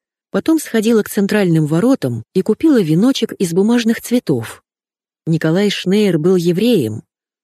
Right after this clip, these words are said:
а похороны и погребения иудеев проходят по другим канонам, чем у православных, и креста им на могилы не ставят. Пусть уж Господь сам разбирает, столь ли велик грех тех,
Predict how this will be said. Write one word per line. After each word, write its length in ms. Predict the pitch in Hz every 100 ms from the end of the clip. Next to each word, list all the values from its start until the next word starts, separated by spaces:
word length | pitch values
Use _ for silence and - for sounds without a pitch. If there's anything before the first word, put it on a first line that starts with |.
| _ -
а 120 | 180
похороны 560 | - 277 - 214 202 202
и 20 |
погребения 640 | 196 190 196 214 196 175 -
иудеев 720 | 170 160 165 269 202 117 -
проходят 480 | - 202 - 233 220
по 80 | 240
другим 420 | 226 254 285 202
канонам, 560 | 156 175 175 123 110 - _ _
чем 200 | - 160
у 60 | 160
православных, 840 | 165 170 202 220 156 113 110 - - _ _ _ _ -
и 80 |
креста 380 | 190 220 226 -
им 180 | 302 220
на 80 | 190
могилы 420 | 185 196 240 220
не 140 | 214
ставят. 560 | 220 - 262 127 113 - _ _ _ _ _ _ _ _ -
Пусть 240 | 320 -
уж 100 | 156
Господь 400 | 143 160 - 185
сам 260 | - 240 277
разбирает, 640 | 175 139 147 135 117 -
столь 320 | - - 294 269
ли 140 | 208
велик 320 | 196 220 220 -
грех 380 | 196 220 143
тех, 340 | - 240 254